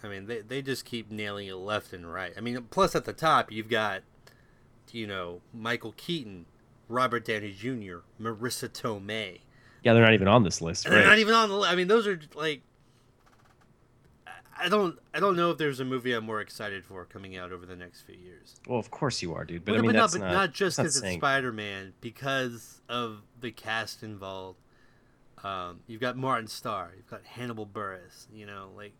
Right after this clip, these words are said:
Speaker 1: just
Speaker 2: Yeah. Now you're, <sighs> God, you're gonna be so annoying when this movie comes out. Like,
Speaker 1: Mm.
Speaker 2: <laughs> I'm already getting ready for it.
Speaker 1: Gonna see it so many times. So
Speaker 2: Ugh.
Speaker 1: many times. Gonna
Speaker 2: I'm
Speaker 1: see
Speaker 2: not even gonna see,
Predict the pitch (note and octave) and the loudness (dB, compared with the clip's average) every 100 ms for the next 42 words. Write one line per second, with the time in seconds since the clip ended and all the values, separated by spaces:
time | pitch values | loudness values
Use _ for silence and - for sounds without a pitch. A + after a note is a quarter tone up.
0 | _ _ _ _ _ _ _ _ _ _ | _ _ _ _ _ _ _ _ _ _
1 | _ _ A2+ G2+ - - _ - G#2 D#2 | _ _ -16 -16 -18 -20 _ 6 6 6
2 | - _ - B2 A#2 B2 D3 C3+ - - | -2 _ 2 6 8 10 10 10 6 -2
3 | - - - _ - D#2 F2 G#2 F#2 F2 | -10 -14 -20 _ -2 0 2 2 2 2
4 | - F#2 E2+ E2+ E2 E2+ E2+ F2 - F2+ | 2 2 4 4 4 4 2 2 2 4
5 | F#2 F#2+ F#2+ F#2 - - - - F2 F2 | 4 4 4 4 2 -4 -2 0 0 0
6 | F2 F2 F2 F2+ E2+ E2+ F2+ F2+ F#2+ - | -2 -2 0 0 2 0 0 0 0 -2
7 | C3 B2 - - A#2 - - C#3+ A#2 A2 | -10 -10 -10 -8 -10 -10 -8 -6 -6 -8
8 | A2+ - A2 A2 A2+ - - - - - | -8 -8 -8 -10 -16 -20 -20 -20 -20 -20
9 | - C#3+ G2+ A#2+ A#2 - B2 B2+ B2+ B2 | -12 -10 0 4 4 2 -6 -12 -16 -18
10 | - - B2+ B2 B2 B2+ - C3 B2+ C#3 | -16 -14 -12 -14 -14 -18 -16 -12 0 2
11 | D#3+ G3+ F#3 F3 E3+ D#3 - | 6 8 8 6 4 2 0